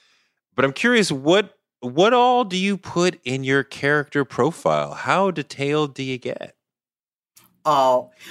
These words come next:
Speaker 2: well, I'll put it this way. Back in the day, I mean, I used to give my profiles, I typed them up.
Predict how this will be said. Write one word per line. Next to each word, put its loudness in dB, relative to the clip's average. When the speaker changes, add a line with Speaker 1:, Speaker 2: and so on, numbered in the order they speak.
Speaker 2:
well, 4
I'll 2
put -2
it -10
this -4
way. -2
Back 2
in 0
the -2
day, -4
I 0
mean, 2
I 4
used -4
to -2
give 0
my 0
profiles, 0
I 0
typed -4
them -2
up. -4